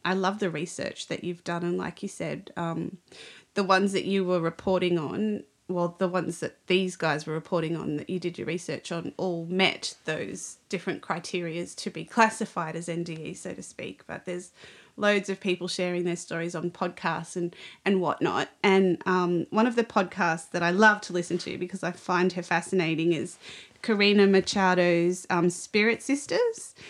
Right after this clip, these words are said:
And I recently listened to an N D E podcast, um, called Angels in the O R. Um, Patricia, well, Trisha Barker's, um,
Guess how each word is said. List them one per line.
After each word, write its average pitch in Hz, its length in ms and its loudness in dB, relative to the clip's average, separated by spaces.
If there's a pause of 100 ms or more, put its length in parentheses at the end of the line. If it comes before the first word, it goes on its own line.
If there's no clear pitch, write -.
(260)
And 214 260 4
I 214 100 4
recently 208 1200 0
listened 202 460 0
to 196 180 0
an 185 120 4
N 190 220 4
D 190 200 0
E 175 120 0
podcast, 180 840 -4
um, 170 360 0
called 185 380 -2
Angels 208 540 6
in 196 120 6
the 196 260 6
O 185 300 2
R. 202 380 2 (580)
Um, 180 680 4 (280)
Patricia, 185 960 0
well, 190 160 0
Trisha 214 680 4 (600)
Barker's, 190 800 2
um, 170 600 0